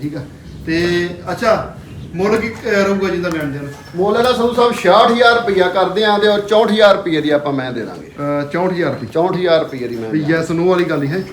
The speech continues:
Speaker 2: ਨਹੀਂ, ਮਾਨ ਕਰਾਂਗੇ।
Speaker 1: ਪੂਰਾ ਵਿੱਚੋਂ,
Speaker 2: ਪੱਕਾ ਫਿਕਸ ਰੇਟ ਨਹੀਂ ਕਰਾਂਗੇ।
Speaker 1: ਹਾਂ।
Speaker 2: ਕੋਈ ਸੌ ਦੋ ਸੌ ਮਾਨ ਭੈਣ ਭਰਾ ਦਾ ਇਹਦਾ ਕਰਾਂਗੇ।
Speaker 1: ਜ਼ਰੂਰ ਜੀ, ਜ਼ਰੂਰ।
Speaker 2: ਹਾਂਜੀ।
Speaker 1: ਠੀਕ ਆ। ਬਈ ਦੂਰੋਂ ਨੇੜਿਓਂ ਦੋਸਤੋ ਕਿਸੇ ਵੀਰ ਨੇ, ਕਿਸੇ ਭੈਣ ਭਰਾ ਨੇ ਚੱਲ ਕੇ ਆਉਣਾ,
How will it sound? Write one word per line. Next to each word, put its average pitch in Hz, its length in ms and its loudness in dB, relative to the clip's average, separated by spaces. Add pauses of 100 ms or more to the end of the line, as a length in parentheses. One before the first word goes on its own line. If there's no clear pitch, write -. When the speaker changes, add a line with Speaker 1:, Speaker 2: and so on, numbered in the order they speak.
(160)
Speaker 2:
ਨਹੀਂ, 196 240 6
ਮਾਨ 170 220 4
ਕਰਾਂਗੇ। 143 380 2 (240)
Speaker 1:
ਪੂਰਾ 156 220 2
ਵਿੱਚੋਂ, 143 280 2
Speaker 2:
ਪੱਕਾ 233 260 8
ਫਿਕਸ 247 300 -2
ਰੇਟ 214 220 8
ਨਹੀਂ 214 140 4
ਕਰਾਂਗੇ। 208 520 6 (120)
Speaker 1:
ਹਾਂ। 156 140 -4 (220)
Speaker 2:
ਕੋਈ 208 180 8
ਸੌ 196 200 6
ਦੋ 190 120 6
ਸੌ 190 140 2
ਮਾਨ 170 240 4
ਭੈਣ 165 200 4
ਭਰਾ 160 240 4
ਦਾ 139 200 4
ਇਹਦਾ 131 180 0
ਕਰਾਂਗੇ। 123 400 -4
Speaker 1:
ਜ਼ਰੂਰ 139 300 -4
ਜੀ, 123 120 -8
ਜ਼ਰੂਰ। 117 280 -8
Speaker 2:
ਹਾਂਜੀ। 104 320 -8 (440)
Speaker 1:
ਠੀਕ 143 140 -8
ਆ। 135 80 -6 (360)
ਬਈ 185 100 4
ਦੂਰੋਂ 190 340 0
ਨੇੜਿਓਂ 233 220 4
ਦੋਸਤੋ 233 500 6
ਕਿਸੇ 220 300 0
ਵੀਰ 202 240 4
ਨੇ, 208 300 0 (800)
ਕਿਸੇ 185 180 -2
ਭੈਣ 190 260 0
ਭਰਾ 190 160 -2
ਨੇ 180 180 0
ਚੱਲ 165 220 0
ਕੇ 170 80 -4
ਆਉਣਾ, 165 260 -4